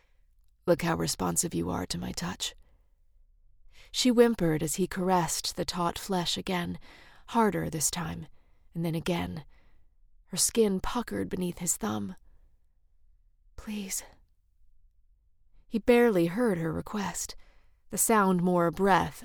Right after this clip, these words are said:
than a word, but he needed the exact same thing she did.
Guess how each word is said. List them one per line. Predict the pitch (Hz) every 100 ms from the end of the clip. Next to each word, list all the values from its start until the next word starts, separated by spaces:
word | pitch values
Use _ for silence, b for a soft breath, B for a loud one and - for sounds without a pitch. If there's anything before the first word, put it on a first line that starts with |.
| -
than | 175
a | 165
word, | 170 190 180 185 185 b b b b b _ _ -
but | 170
he | 196
needed | 196 196 170
the | 156 160
exact | 151 156 175 208 -
same | 196 185 185
thing | 185 160 156
she | - 185
did. | 175 175 -